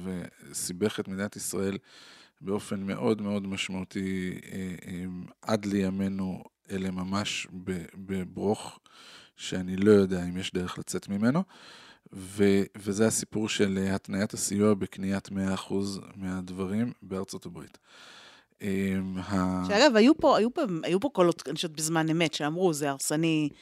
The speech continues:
Speaker 1: נכון.
Speaker 2: משלל בחינות", אה, לא
Speaker 1: נכון.
Speaker 2: רק, אה, מדינית, גם תעשייתית, גם, אה, הכל, אה,
Speaker 1: נכון. עכשיו, עכשיו, עכשיו, יש למדינת ישראל היום בעיה מאוד גדולה. מדינת ישראל היום תלויה בארצות הברית, אה, בחלק מאוד גדול מארסנל הנשק שלה. עכשיו, זה בעייתי בשני בחינות,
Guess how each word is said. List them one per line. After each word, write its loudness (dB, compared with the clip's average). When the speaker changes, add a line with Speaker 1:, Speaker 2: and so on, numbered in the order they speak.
Speaker 1:
נכון. -6
Speaker 2:
משלל 6
בחינות", 4
אה, 2
לא 8
Speaker 1:
נכון. 8
Speaker 2:
רק, -2
אה, 6
מדינית, 6
גם 6
תעשייתית, 4
גם, 4
אה, 4
הכל, 2
אה, 2
Speaker 1:
נכון. -2
עכשיו, -2
עכשיו, 4
עכשיו, 2
יש 8
למדינת 2
ישראל 2
היום 2
בעיה 4
מאוד -2
גדולה. 0
מדינת -4
ישראל -2
היום -2
תלויה 2
בארצות -4
הברית, -6
אה, -4
בחלק -2
מאוד -4
גדול 0
מארסנל -2
הנשק -4
שלה. -4
עכשיו, -4
זה 0
בעייתי 2
בשני 0
בחינות, -8